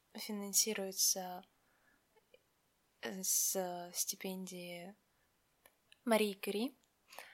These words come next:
Они предназначены для таких проектов между компаниями и университетами и обычно являются немного междисциплинарными.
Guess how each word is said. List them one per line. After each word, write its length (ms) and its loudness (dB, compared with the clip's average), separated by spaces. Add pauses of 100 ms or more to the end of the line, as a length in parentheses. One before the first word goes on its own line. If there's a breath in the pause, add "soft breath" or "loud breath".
(480 loud breath)
Они 760 0 (960)
предназначены 960 6
для 440 4 (100)
таких 420 -4
проектов 520 2
между 380 2
компаниями 920 4 (100)
и 160 -4
университетами 1200 0 (1500)
и 140 0
обычно 580 2 (280)
являются 680 4 (200)
немного 340 4
междисциплинарными. 1400 2